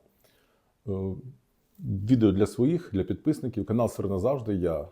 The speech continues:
з вами, я Максим Залізняк. Відео традиційно теж з двох частин складається. Значить, спочатку ми розберемося з вікториною.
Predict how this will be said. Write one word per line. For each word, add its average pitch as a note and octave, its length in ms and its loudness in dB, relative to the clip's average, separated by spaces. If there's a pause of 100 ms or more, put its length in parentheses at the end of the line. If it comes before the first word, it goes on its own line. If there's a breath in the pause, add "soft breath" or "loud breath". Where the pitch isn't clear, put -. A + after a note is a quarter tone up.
з - 80 -10
вами, A#2 380 -2
я B2+ 240 -4
Максим F#2 360 -8
Залізняк. E2 540 -12 (340)
Відео E3 260 0
традиційно B2 560 0
теж F#2 340 -2
з F2 320 -2
двох G#2 240 0
частин G#2+ 320 -4
складається. B2+ 760 0 (400 soft breath)
Значить, A#2 200 -4
спочатку - 520 0
ми G#2+ 120 4
розберемося G#2+ 480 4
з G2 40 -2
вікториною. E3 600 2